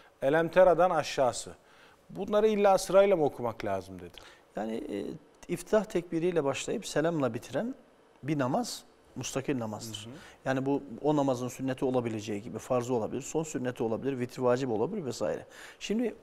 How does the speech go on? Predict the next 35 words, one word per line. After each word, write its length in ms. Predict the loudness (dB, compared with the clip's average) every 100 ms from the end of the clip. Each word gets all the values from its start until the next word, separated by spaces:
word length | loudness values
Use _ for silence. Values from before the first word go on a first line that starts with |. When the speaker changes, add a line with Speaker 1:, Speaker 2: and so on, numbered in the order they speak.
| 6
Speaker 2:
o 240 | 6 6 -2
iftitah 360 | -6 4 4 4
tekbiriyle 560 | 0 -2 -2 0 0
selamla 460 | 2 2 4 2 0
bitiyor 260 | -2 -2
ya, 160 | -2 -4 -14 -20 -20 -8
bu 260 | 0 6
başladığımız, 840 | 8 8 4 0 0 -4 -8 -10 -14 -20 _ _ _ _ _ -20
tekbir 300 | -4 -2 4
alarak 340 | 4 4 2 0
başladığımız 600 | 0 0 -2 -4 -6 -10 0
o 120 | 2
namazın, 400 | 2 0 -4 -8 -12 -20 -20 _
namaz, 760 | 0 2 0 -4 -8 -10 -12 -14 -12 -4
o 160 | -2
kısa 220 | -2 -2
sureleri 520 | -2 0 0 2 0 0
ne 40 |
yapalım? 360 | 0 0 -2 -4 -14 -20 -20 -20 2
Bir 80 | 4
önceki 340 | 4 2 2 0
rekatta 360 | 0 -4 0
okuduğumuz 560 | 0 0 2 0 0 -8
musaf 280 | 2 2 2
sırasına 480 | 0 0 0 -4
göre 240 | -4 -2 2
daha 200 | 4 4
önce 180 | 0 -6
olsun. 320 | -8 -10 -12 _ _ _ _ -20 -20 _ _ _ -10
İkinci 300 | -4 -2 0
rekatta 340 | 0 0 0
okuyacağımız 460 | 0 2 2 0 2
ondan 260 | 2 2
sonraki 440 | 0 0 0 2 -2
olsun. 260 | -4 -10